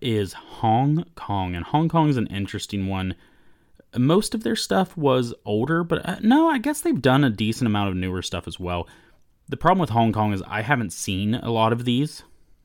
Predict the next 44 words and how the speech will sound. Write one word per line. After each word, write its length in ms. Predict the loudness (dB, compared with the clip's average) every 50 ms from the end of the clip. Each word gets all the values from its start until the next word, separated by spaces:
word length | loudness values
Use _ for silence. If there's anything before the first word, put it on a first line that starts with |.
| _ _ _ _ _
I 80 | -8 -8
have 260 | -2 0 0 0 0
seen 240 | -2 -4 -4 -4 -4
Human 380 | -4 -2 0 0 2 0 0 -2
Lanterns 480 | -2 -2 -4 -2 -2 -2 -2 -2 -2
from 180 | -2 -4 -4 -2
the 160 | -4 -4 -6
eighties, 360 | -6 -4 -2 -2 -2 -2 -2
which 180 | -4 -4 -6 -4
is 180 | -6 -6 -6
a 120 | -6 -8 -8
crazy 760 | -12 -14 -10 -6 -2 0 0 0 0 0 0 -2 -2 -4 -6 -8 -14 -20 _ _ _ _ _ _ _ _ _ _ _ _ _
kind 180 | -2 -2 -2
of 100 | -2 -2
martial 440 | -2 -2 0 -2 0 -2 -2 -2 0
arts 260 | 0 0 -2 -2 -6
horror 320 | -8 -4 0 2 2 4 4
movie. 520 | 4 4 2 2 2 2 2 0 -2 _ _ _ _ _ _ _ _
I 60 | -6
think 140 | -4 -2 -2
it's 100 | -4 -4
definitely 300 | -4 -4 -4 -4 -6 -8
worth 200 | -6 -6 -8 -8
checking 380 | -8 -8 -8 -6 -6 -6 -8 -8 -8
<laughs> 40 |
out 380 | -6 -4 0 0 0 0 0 -4
just 260 | -6 -6 -6 -6 -6
for 140 | -6 -6 -6
how 280 | -2 0 0 0 0 -2
crazy 540 | -6 -10 -8 -6 -4 -4 -4 -4 -4 -6 -8
it 80 | -8
is. 380 | -6 -6 -4 -4 -4 -4 -6 -10 _ _ _ _ _ _ _ _ _ _ _ _ _ _ _ -4
Then 140 | 0 2
you 80 | 2 2
have 80 | 0 2
stuff 220 | 0 0 2 2
like 160 | 0 -2 -2
The 160 | -4 -6 -8 -4
Eye 480 | -2 0 2 2 2 2 0 0 -2 -6 -10 _ _ _ _
from 280 | -6 -4 -2 -2 -2
the 80 | -2 -4
early 240 | -4 -4 -4 -4 -4
aughts, 300 | -2 -2 -4 -4 -6 -8
which 260 | -8 -8 -8 -8